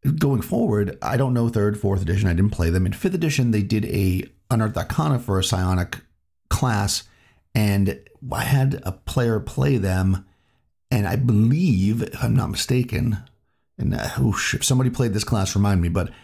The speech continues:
I'm ninety-nine percent sure that it just used the regular five E spellcasting system. That is, the psionicist had X number of talents that were memorized, all kinda like a sorcerer or warlock. They didn't like to memorize them out of a book. They just had them,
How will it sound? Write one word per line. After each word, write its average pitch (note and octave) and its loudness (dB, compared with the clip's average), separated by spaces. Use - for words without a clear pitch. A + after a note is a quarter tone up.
I'm C3 2
ninety-nine C#3 2
percent A#2 -2
sure A#2+ 0
that G2 2
it F#2 0
just F#2+ -2
used G#2 2
the E2 0
regular F2+ 2
five E2+ -2
E E2 0
spellcasting F#2+ -4
system. - -6
That G2+ 0
is, F#2+ 0
the E2+ -2
psionicist A2 0
had F#2 0
X - -4
number F#2 0
of F#2+ -4
talents A#2+ 0
that - -4
were F#2+ 2
memorized, G#2 2
all G#2 -2
kinda A#2+ 0
like G#2 -4
a - -6
sorcerer G2 0
or E2+ 2
warlock. G2 2
They F2 0
didn't F#2 2
like G2+ 0
to F#2+ 0
memorize F#2+ 2
them F#2 0
out F2 -2
of - -6
a F#2 -6
book. G#2+ -2
They D#2 -2
just - -6
had F#2+ 0
them, F#2+ 2